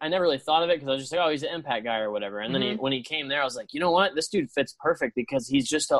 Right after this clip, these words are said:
Speaker 1: old school wrestler, man." And
Speaker 2: Yep.
Speaker 1: when you watch N W A, you are watching for the, uh, headlock, arm drag, takedown, all that stuff. But it's in a story being told, and it's, and, you know, like, it goes with,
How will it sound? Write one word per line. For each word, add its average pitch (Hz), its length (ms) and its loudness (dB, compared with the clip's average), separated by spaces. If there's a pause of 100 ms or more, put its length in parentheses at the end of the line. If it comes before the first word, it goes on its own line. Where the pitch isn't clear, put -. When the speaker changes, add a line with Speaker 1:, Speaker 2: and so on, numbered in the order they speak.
Speaker 1:
old 143 240 4
school 165 360 4
wrestler, 151 480 4
man." 104 260 -6
And - 120 -2
Speaker 2:
Yep. 180 80 0
Speaker 1:
when 143 100 0
you 143 120 2
watch 143 440 4
N 147 80 -2
W 147 260 4
A, 160 160 6
you 139 220 4
are 185 180 6
watching 117 560 0
for 120 140 -4
the, 107 240 0 (440)
uh, 101 420 0 (280)
headlock, 151 540 2 (120)
arm 151 160 -4
drag, 135 420 -2
takedown, 135 360 -6
all 131 140 -6
that 131 160 -4
stuff. 120 340 -8
But 131 100 0
it's 131 180 -6
in 135 140 -8 (220)
a 131 80 -2
story 160 500 4
being 120 280 -2
told, 104 360 0
and 107 120 -4
it's, 101 200 -8
and, 117 260 -4
you 143 100 2
know, 143 100 8
like, 131 180 8
it 127 60 4
goes 139 200 4
with, 123 120 2